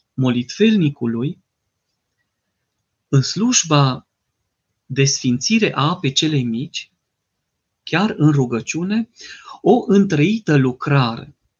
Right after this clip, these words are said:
Și cred că îmi veți da dreptate că avem nevoie de postire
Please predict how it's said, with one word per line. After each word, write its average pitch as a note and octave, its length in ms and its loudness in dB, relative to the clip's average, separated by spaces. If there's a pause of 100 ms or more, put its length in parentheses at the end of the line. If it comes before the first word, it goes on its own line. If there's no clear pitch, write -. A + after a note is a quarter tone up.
(340)
Și - 400 -6
cred A3+ 280 2
că - 120 -2
îmi C#3 120 4
veți B2+ 160 0
da D#3 100 2
dreptate D3 600 -2
că - 140 -10
avem C#3 460 2
nevoie B2+ 540 0
de A#2+ 160 -6
postire G3+ 640 -8